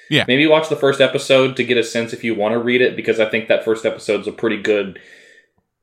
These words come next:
Speaker 2: if you like it, it'll hook you situation. But beyond that, um, I am concerned with this anime's <laughs> adaptation.
Speaker 1: <laughs>
Speaker 2: 'Cause,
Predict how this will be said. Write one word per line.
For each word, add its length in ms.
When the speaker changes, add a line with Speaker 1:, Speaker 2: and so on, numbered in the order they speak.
Speaker 2:
if 160
you 180
like 260
it, 160
it'll 220
hook 260
you 140
situation. 680
But 480
beyond 400
that, 320
um, 500
I 160
am 240
concerned 1040
with 180
this 200
anime's 480
<laughs> 20
adaptation. 920
Speaker 1:
<laughs> 600
Speaker 2:
'Cause, 840